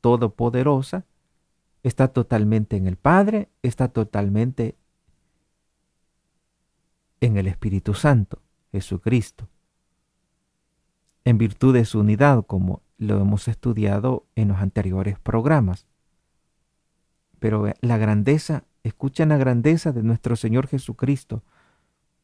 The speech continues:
Él es Dios verdadero, consustancial con el Padre, es decir, así como es Dios el Padre, así también es Dios el Hijo,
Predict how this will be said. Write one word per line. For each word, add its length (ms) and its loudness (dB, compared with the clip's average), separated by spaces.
Él 160 6
es 320 4
Dios 720 2
verdadero, 800 -2
consustancial 1200 4
con 200 4
el 160 0
Padre, 480 4
es 120 -4
decir, 440 2
así 280 2
como 280 8
es 140 4
Dios 320 6
el 140 2
Padre, 580 2
así 280 -2
también 360 2
es 120 0
Dios 260 2
el 140 -2
Hijo, 320 -4